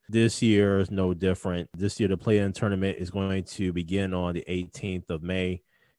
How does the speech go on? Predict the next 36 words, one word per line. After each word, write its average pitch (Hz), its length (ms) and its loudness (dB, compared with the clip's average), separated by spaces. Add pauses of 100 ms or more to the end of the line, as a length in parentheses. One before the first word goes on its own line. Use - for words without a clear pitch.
(120)
conclude 101 420 2
on 90 140 0
the 85 80 -2
twenty-first. 92 720 -2 (100)
And 87 240 0
this 120 220 -2
is - 60 -18
kinda 123 240 -2
how 104 220 2
it's 90 120 -2
set 87 260 -4
up. 78 220 -4 (260)
The 113 180 0
teams 151 520 2
with 117 500 4
the 95 200 2
seventh 113 560 0 (160)
and 101 200 -4
eighth 101 240 0
highest 98 520 -4
winning 95 320 -4
percentages 95 640 -4 (260)
in 90 80 -8
each - 220 -6
conference 98 460 -6
will 87 360 -2 (580)
each 143 260 4
have 127 280 2
to 107 640 0
have 104 240 -2
two 170 300 4
opportunities 107 1040 -2 (200)
to 110 140 0
win 98 300 0
one 104 320 2
game 82 500 -2